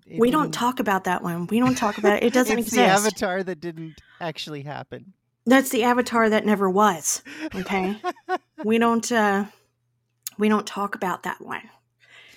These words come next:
Speaker 2: It doesn't, it didn't happen. M. Night did not shame himself with that. It's not
Speaker 1: And he
Speaker 2: there.
Speaker 1: didn't even bring up the cabbages.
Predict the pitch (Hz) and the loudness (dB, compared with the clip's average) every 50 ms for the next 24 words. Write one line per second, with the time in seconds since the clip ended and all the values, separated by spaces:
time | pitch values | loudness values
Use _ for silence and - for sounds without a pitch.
0 | _ _ - - 196 185 202 202 190 214 214 214 208 - - 196 190 208 214 220 | _ _ -12 -10 -6 -2 -2 -2 0 2 0 0 0 -2 -4 -2 0 0 2 2
1 | 226 202 220 202 196 196 214 214 214 240 254 254 _ _ _ - _ _ _ _ | 2 0 2 0 0 2 2 2 2 2 -2 -4 _ _ _ -20 _ _ _ _
2 | _ - 208 214 233 226 220 220 214 214 214 - - _ _ _ _ _ _ - | _ 0 2 2 4 4 4 4 4 2 0 -2 -6 _ _ _ _ _ _ 4
3 | 220 202 208 202 208 214 214 214 - - - 240 220 214 220 208 220 214 214 214 | 4 6 6 6 6 6 4 2 -2 -2 2 2 4 4 4 4 4 2 2 0
4 | 208 196 196 - 208 196 - 208 196 185 214 - - _ _ _ _ _ _ _ | 0 -2 -2 -4 -8 -4 0 0 2 2 2 0 -4 _ _ _ _ _ _ _
5 | _ _ _ _ _ _ - - 185 - - 208 190 214 214 - 240 262 247 247 | _ _ _ _ _ _ -20 -14 -10 0 2 2 4 4 2 -2 -2 0 0 0
6 | 240 226 220 226 208 180 208 220 220 220 226 220 _ 233 - - - 220 214 214 | 0 0 -2 -4 -4 -2 -4 -4 -4 -4 -8 -8 _ -12 -12 -8 -6 -4 -4 -2
7 | 226 214 202 151 151 135 117 107 95 - - - _ | -2 -2 -4 -6 -6 -10 -10 -12 -14 -18 -20 -20 _